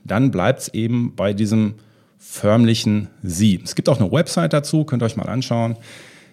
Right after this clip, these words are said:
Ähm, Hashtag, also gern per du punkt de. Mittlerweile haben einige Firmen diesen Hashtag schon auch, ähm, in den inter-, internen Mitarbeiterverzeichnissen oder als Armbänder oder Aufkleber auf ihren Laptops,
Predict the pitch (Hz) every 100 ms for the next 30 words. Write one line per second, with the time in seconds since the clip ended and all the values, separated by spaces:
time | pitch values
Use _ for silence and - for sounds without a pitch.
0 | _ - 107 104 98 117 - 107 - -
1 | 82 80 87 90 104 120 - 92 98 117
2 | 143 147 - - 107 104 - 95 95 85
3 | - 113 165 202 - - - 151 175 165
4 | 147 139 139 135 123 123 147 123 - 139
5 | 180 175 135 117 131 - 135 131 - -
6 | - 123 117 117 113 - 107 107 107 101
7 | 101 98 135 143 - - 180 185 147 156
8 | 156 143 131 185 190 113 110 104 101 90
9 | 107 - 139 156 185 190 - - - -
10 | - 123 120 113 - 131 139 143 110 -
11 | 135 - 131 113 110 - 113 104 92 131
12 | - 240 254 - -